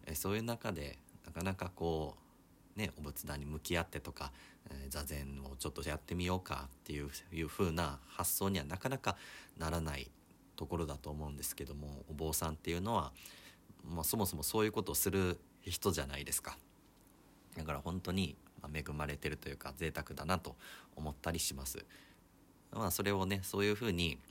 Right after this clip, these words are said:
いい時間だって思えるから、まあ、お坊さんでよかったかなと思ったりもするんですよね。うん。まあ、そんな風に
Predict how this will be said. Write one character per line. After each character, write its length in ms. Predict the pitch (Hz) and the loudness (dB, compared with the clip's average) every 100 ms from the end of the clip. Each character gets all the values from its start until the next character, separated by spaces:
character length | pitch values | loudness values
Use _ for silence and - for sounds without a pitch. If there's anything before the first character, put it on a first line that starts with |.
| - - - - - - - | -20 -20 -20 -20 -20 -20 -12
い 120 | - 87 | -2 0
い 40 | |
時 120 | 87 | 0
間 220 | 95 113 | 0 0
だ 100 | 117 | 0
っ 40 | - | -6
て 120 | - | -8
思 300 | - 85 95 | -4 2 4
え 60 | 104 | 6
る 200 | 104 101 - - - - | 4 4 -4 -20 -20 -14
か 120 | - | -6
ら、 260 | 78 78 67 - - - - - | -2 -2 -4 -10 -20 -20 -20 -14
ま 240 | 80 69 | -10 -10
あ、 20 | - - | -12 -12
お 80 | 76 | -8
坊 140 | 76 | -4
さ 160 | 73 76 | -2 -2
ん 100 | 76 | -2
で 300 | 71 71 - - - - | -4 -6 -10 -20 -20 -12
よ 80 | - | -8
か 120 | - | -6
っ 60 | 65 | -6
た 100 | 76 | -4
か 120 | 78 | 0
な 200 | 82 80 | 2 0
と 140 | - - - | -2 -10 -6
思 160 | 82 | -4
っ 40 | 78 | -2
た 100 | - | 0
り 80 | 98 | 0
も 80 | 82 | 2
す 140 | - | 0
る 120 | 73 69 | 0 -4
ん 60 | |
で 80 | 65 | -4
す 120 | - | -6
よ 100 | - | -6
ね。 180 | 78 90 - - - - - | -6 -6 -8 -20 -20 -20 -16
う 40 | 73 | -12
ん。 180 | 69 67 71 - - - - - - - - - | -10 -10 -14 -16 -20 -20 -18 -16 -14 -16 -18 -2
ま 120 | 92 | 2
あ、 40 | |
そ 140 | 80 104 | 4 4
ん 80 | 104 | 4
な 100 | 104 | 4
風 200 | - 82 | 2 0
に 240 | 71 65 | -2 -8